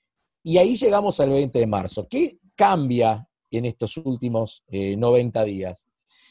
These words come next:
Eh, como todo crack económico, eh, eh, mundial, y la pandemia covid diecinueve generó un crack económico mundial, eh, tenés ganadores y perdedores. Hay empresas que se devalúan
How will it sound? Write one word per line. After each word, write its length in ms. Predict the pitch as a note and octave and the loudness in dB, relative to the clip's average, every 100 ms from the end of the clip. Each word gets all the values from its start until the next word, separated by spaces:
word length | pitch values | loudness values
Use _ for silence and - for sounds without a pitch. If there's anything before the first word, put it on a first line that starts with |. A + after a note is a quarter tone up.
| _ | _
Eh, 220 | - A2+ G#2 | -8 -8 -4
como 380 | D3 C#3+ D#3 | -6 -4 -6
todo 300 | D#3 C#4+ C4 | 0 0 0
crack 360 | - F#3 F3+ _ | -2 -4 -4 _
económico, 920 | - A#2 C3 C#3 C#3+ B2 C3 B2 B2 _ | -12 -8 -6 -6 -8 -8 -4 -4 -4 _
eh, 440 | - G#2 G2 G2 - | -12 -8 -8 -10 -10
eh, 200 | G#2 G2+ | -12 -8
mundial, 540 | A#2+ A#2+ D3 E3 D#3 _ _ | -8 -6 -4 -4 -4 _ _
y 440 | B2 A#2 A#2 - _ - | -10 -10 -10 -14 _ -10
la 180 | G#2+ | -10
pandemia 500 | - G#2 A#2+ D3+ C3+ | -8 -8 -4 -2 -4
covid 320 | G2 A2+ A2+ A#2+ | -4 -4 -2 -4
diecinueve 640 | A2+ - A2+ B2 A#2+ - | -6 -6 -2 0 0 -2
generó 760 | _ - G#2 G#2 G#2 D#3 A3 - | _ -6 -6 -4 -2 0 0 -2
un 240 | - A2 G2 | -8 -10 -10
crack 320 | - A#2+ B2 - | -6 -4 -4 -8
económico 640 | G2 G#2 G#2+ A2 G2+ G2 | -12 -8 -8 -8 -10 -12
mundial, 520 | G#2 A2 G2+ G2 D3+ _ _ _ _ _ _ _ | -10 -10 -8 -8 -10 _ _ _ _ _ _ _
eh, 220 | C3 - | -4 -2
tenés 220 | E3+ G3+ | -2 0
ganadores 440 | G#3+ F#3 F3 F#3+ - | 0 2 2 2 -2
y 40 | |
perdedores. 720 | C3 C3+ A#2+ A2 G2 F#2 F2 _ _ _ _ _ | -2 0 0 -2 -2 -6 -12 _ _ _ _ _
Hay 220 | - E3 | -2 0
empresas 640 | F#3 D3 F#3+ F3 F#3+ F#3+ - _ _ _ | -2 -4 -4 -4 -6 -6 -14 _ _ _
que 340 | B2+ B2 B2+ | -6 -6 -6
se 260 | - - G#2+ | -12 -10 -6
devalúan 760 | G#2+ A#2+ G3+ A3+ E3 F#3 G3+ | -4 -4 -4 -4 -4 -6 -12